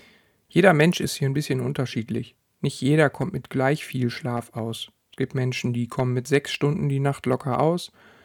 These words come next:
Es gibt Menschen, die brauchen ihre neun Stunden pro Nacht. Das hängt auch davon ab, wie viel Stress du im Alltag hast und wie viel Bewegung du hast.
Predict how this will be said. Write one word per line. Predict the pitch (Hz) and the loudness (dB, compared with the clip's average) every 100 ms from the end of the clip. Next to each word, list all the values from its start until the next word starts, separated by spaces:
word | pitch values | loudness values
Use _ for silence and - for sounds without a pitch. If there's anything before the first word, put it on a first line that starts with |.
| _ _ _ | _ _ _
Es | - | -8
gibt | - - | -4 0
Menschen, | 147 135 135 | 0 0 -2
die | 127 | 2
brauchen | 127 123 135 | 4 2 0
ihre | 135 127 | -2 -2
neun | 117 117 | -2 -2
Stunden | 117 - 120 117 | -4 -6 -6 -6
pro | - 113 | -6 -4
Nacht. | 110 - - _ _ - - | -4 -6 -14 _ _ -20 -10
Das | - - - | -6 0 4
hängt | 190 - | 4 4
auch | - 170 | 4 4
davon | - 131 135 - | 2 -2 0 0
ab, | 170 - | 0 -2
wie | 139 135 | -4 0
viel | 131 | 0
Stress | - 127 143 - | -2 -2 -2 -2
du | 127 | -2
im | 123 | 0
Alltag | 139 180 151 120 - | 0 0 0 -2 -2
hast | 110 - | -4 -4
und | 120 123 | -6 -4
wie | |
viel | 131 143 | -4 -2
Bewegung | 139 131 147 151 123 | 0 2 2 2 0
du | 117 113 | -2 -2
hast. | 107 - | -4 -6